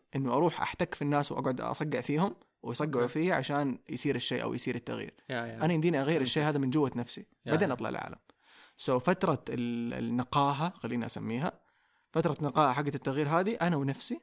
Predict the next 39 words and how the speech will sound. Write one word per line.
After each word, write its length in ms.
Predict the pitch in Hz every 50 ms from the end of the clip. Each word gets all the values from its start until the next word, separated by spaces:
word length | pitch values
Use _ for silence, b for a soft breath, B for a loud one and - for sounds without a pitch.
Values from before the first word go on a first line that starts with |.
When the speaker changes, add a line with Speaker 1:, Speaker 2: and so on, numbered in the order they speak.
| _ _
Speaker 1:
لما 220 | 175 160 165 147 113
أخلص، 420 | 120 - 147 143 131 123 - -
لما 200 | 139 135 123 117
أجهز، 260 | 139 139 147 185 -
زي 200 | 339 208 165 160
الفراشة، 420 | 165 - - 131 127 123 123 120 120
Speaker 2:
مم. 160 | 117 - - _ _
Speaker 1:
اليرقة 420 | - 120 123 127 143 - - - 110
والفراشة. 400 | 110 - - 107 107 - - - _ _ _ _
Speaker 2:
إنه 100 | 175 123 180
Speaker 1:
لما 80 | 175 156
Speaker 2:
كيف 100 | 123 135
Speaker 1:
أجهز، 220 | 165 165 202 220
Speaker 2:
ي-، 40 | 226
Speaker 1:
حطلع. 280 | - - - - - - - _ _ _
Speaker 2:
صح. 300 | - - - 123 - - _ _ _ _ _ _ _ _ _ _ _ _ _ _ _ _ _
طيب، 300 | 143 147 147 127 - - _ _ _ -
أ-، 40 | 143
أنا 300 | 139 - - 160 170 160
أحس 260 | 165 175 156 - -
إني 120 | 127 123
قلت 300 | 113 139 135 117 - -
إنه 100 | 117 107
كيف 240 | - - 123 110 - -
بدأت، 300 | 117 - 113 - - -
ما 80 | 123 123
بدخل 300 | 120 - - - - -
تفاصيل 420 | - - - - - - 120 113
زيادة. 320 | - 117 110 104 - - -
أنت 200 | 127 - - -
كيف 220 | - - 139 139
Speaker 1:
أوكي. 200 | 151 147 - 131
Speaker 2:
سمعت 240 | - 120 117 107 -
عنه 280 | 107 110 113 110 110 -
أول 120 | - 123 -
مرة؟ 120 | 120 113 156
Speaker 1:
آه، 240 | 147 139 135 131 131
محمد 420 | 127 - - 180 170 143 131 -
أخويا. 380 | 139 - - 143 135 117 160